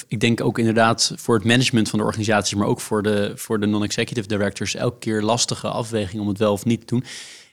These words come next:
Ik ga richting de, richting de afronding, eh, met, eh, als jullie daarin, eh, wil-, mee willen instemmen. Ik ben nog even heel nieuwsgierig naar jullie persoonlijk, hè, want ik had even dat artikel van het F D erbij gepakt van destijds, ehm, o-, over deze, over deze zaak.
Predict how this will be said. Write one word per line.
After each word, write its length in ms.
Ik 120
ga 80
richting 400
de, 180
richting 460
de 60
afronding, 520
eh, 360
met, 300
eh, 220
als 340
jullie 180
daarin, 380
eh, 120
wil-, 160
mee 200
willen 220
instemmen. 560
Ik 100
ben 100
nog 120
even 260
heel 100
nieuwsgierig 380
naar 80
jullie 160
persoonlijk, 560
hè, 140
want 220
ik 160
had 140
even 220
dat 160
artikel 300
van 120
het 220
F 40
D 60
erbij 420
gepakt 300
van 140
destijds, 600
ehm, 520
o-, 180
over 280
deze, 720
over 220
deze 240
zaak. 380